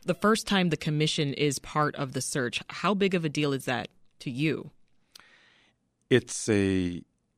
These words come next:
Speaker 2: it's a huge deal. So traditionally in Chicago,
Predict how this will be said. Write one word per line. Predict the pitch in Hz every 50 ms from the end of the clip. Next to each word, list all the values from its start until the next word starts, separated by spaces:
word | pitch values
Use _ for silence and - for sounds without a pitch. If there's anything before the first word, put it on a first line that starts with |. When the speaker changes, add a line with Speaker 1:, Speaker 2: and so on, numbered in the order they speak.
| _ _ - - - _ -
Speaker 2:
it's | 123 - - 101
a |
huge | 85 - - - - 127 120 - - -
deal. | - 90 82 78 73 -
So | - - 80
traditionally | - - 87 110 113 110 - - 117 107
in | 101
Chicago, | 92 - - - - - - - 85 85 85 76 85 85 82 82 82 78 78 -